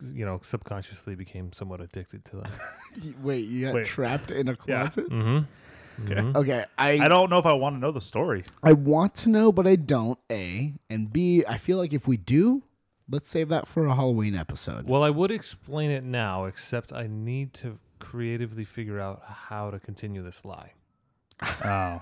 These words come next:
Speaker 2: <laughs> All
Speaker 1: Yeah,
Speaker 2: right,
Speaker 1: no,
Speaker 2: all
Speaker 1: that
Speaker 2: right.
Speaker 1: didn't happen.
Speaker 2: Ah,
Speaker 1: If you haven't noticed, all of my intros are lies.
Speaker 2: Yeah, <laughs> that's
Speaker 1: Yeah.
Speaker 2: true.
Speaker 1: It's a House
Speaker 2: Yes.
Speaker 1: of Lies.
Speaker 2: Um,
Speaker 1: Or Lord of the Flies.
Speaker 3: Or, or House
Speaker 2: Lord
Speaker 3: of the
Speaker 2: of the
Speaker 3: Flies.
Speaker 2: Flies.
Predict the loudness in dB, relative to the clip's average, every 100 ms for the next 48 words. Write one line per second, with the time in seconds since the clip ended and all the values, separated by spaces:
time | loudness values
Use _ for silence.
0 | -8 -4 -4 -4 -8 -8 -6 -6 -2 -2
1 | 0 -2 -2 -4 -4 -4 -6 -6 -10 -12
2 | -16 -20 -6 -2 0 -2 -2 -2 -2 2
3 | 2 4 4 4 2 -2 -2 -2 -2 -4
4 | -6 -6 -8 -12 -10 -12 -10 -12 -14 _
5 | _ -14 -10 -8 -8 -12 -18 _ _ -12
6 | -8 -8 -8 -8 -10 -12 -10 -8 -6 -6
7 | -6 -8 -10 -10 -8 -10 _ _ -20 -20
8 | -20 -4 0 2 2 2 2 2 0 -2
9 | -4 -8 -8 -8 -8 -12 _ _ -20 -16
10 | -8 -6 0 0 2 -2 -2 -2 -2 -2
11 | -4 -10